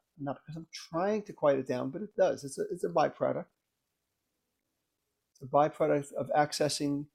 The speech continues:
that quiet part of myself that's already there.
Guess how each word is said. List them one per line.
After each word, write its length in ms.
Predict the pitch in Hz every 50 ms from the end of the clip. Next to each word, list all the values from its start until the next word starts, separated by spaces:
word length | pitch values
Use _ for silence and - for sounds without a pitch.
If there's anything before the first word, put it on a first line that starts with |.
| _ _ _ _ _ _ _ _ _ _ _ _ -
that 220 | 151 139 - - _
quiet 440 | - - - 147 147 151 147 - -
part 220 | - 151 143 139
of 80 | 143 139
myself 420 | 139 135 131 - - 143 135 135
that's 180 | - 131 - -
already 300 | 135 131 131 131 131 127
there. 380 | 123 131 127 135 165 214 -